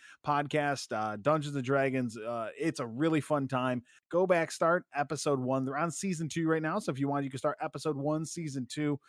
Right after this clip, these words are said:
uh, and just enjoy the story and enjoy the fun to be had. And of course, Legend of Retro, that's where, uh, our friends go deep dive into a retro game every single week. It's a different game.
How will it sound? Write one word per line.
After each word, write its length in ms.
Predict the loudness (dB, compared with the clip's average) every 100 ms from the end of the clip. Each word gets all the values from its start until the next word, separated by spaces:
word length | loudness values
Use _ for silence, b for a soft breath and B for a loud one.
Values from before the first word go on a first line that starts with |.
| B B -6
uh, 220 | -4 -2
and 140 | -2 -4
just 200 | -4 -4
enjoy 340 | -2 2 2
the 100 | 2
story 260 | -2 -2 0
and 80 | 0
enjoy 240 | 0 0
the 80 | 0
fun 220 | -2 -4
to 60 | -2
be 100 | -2
had. 200 | -2 -2
And 80 | -4
of 100 | 2
course, 300 | 2 2 0
Legend 420 | 2 4 4 2
of 120 | 4
Retro, 520 | 2 2 2 4 2 b b b
that's 200 | -2 -2
where, 320 | -2 -2 0 -2
uh, 200 | -4 -4
our 160 | -2 -2
friends 640 | -2 -2 0 0 -4 -8 _ _ _
go 220 | -2 -2 -4 -10 -6
deep 320 | -4 -4 _ _ -10
dive 720 | -4 0 0 -2 -4 -8 -14 -20 _
into 480 | -4 -4 -2 0 0 0
a 80 |
retro 320 | 0 0 0 0
game 200 | 0 -2
every 600 | -2 -2 -2 -2 -2 -4 -8
single 640 | -10 -8 -4 -2 2 4 4
week. 340 | 2 0 -4
It's 160 | -6 -4
a 60 |
different 340 | -4 -2 -2 0
game. 380 | 0 2 0